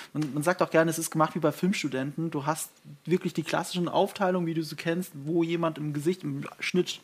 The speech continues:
Gegenschnitt, Dialog positioniert ist. Man denkt sich halt nichts mehr dabei. Man nimmt halt das, was man kennt, äh, aus dem Fernsehen, was halt für jeden funktioniert, wenn man's sieht. Aber das Bild selber sagt halt nichts aus.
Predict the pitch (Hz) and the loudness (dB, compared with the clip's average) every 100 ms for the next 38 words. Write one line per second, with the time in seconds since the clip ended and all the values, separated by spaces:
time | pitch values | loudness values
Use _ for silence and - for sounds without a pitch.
0 | 147 180 190 - 180 - 165 156 175 - | 0 0 2 2 0 2 2 6 6 4
1 | - - - - 165 156 - 165 196 349 | -6 -20 -4 0 0 -2 0 2 4 4
2 | 170 156 175 220 - 175 156 143 147 - | 2 2 4 2 2 0 0 0 -2 -4
3 | 139 131 139 147 180 190 156 170 - 151 | -4 -2 0 2 2 0 -2 -2 -4 -6
4 | 143 - 160 180 - - - - - - | -6 -4 -4 -4 -10 -18 -20 -20 -6 0
5 | 143 - 139 156 165 160 180 175 175 160 | 2 0 -2 -2 2 2 4 2 0 -2
6 | 156 147 151 - 151 147 190 190 185 - | -6 0 0 0 0 2 2 2 0 0
7 | 165 196 160 143 - 202 339 - - - | 0 2 0 -2 -2 0 0 -2 -20 -20
8 | _ 143 165 156 - 143 175 160 175 185 | _ 4 8 8 6 2 4 6 6 6
9 | 147 - 151 156 156 - - 156 117 - | 2 0 -2 0 -2 0 4 4 2 -6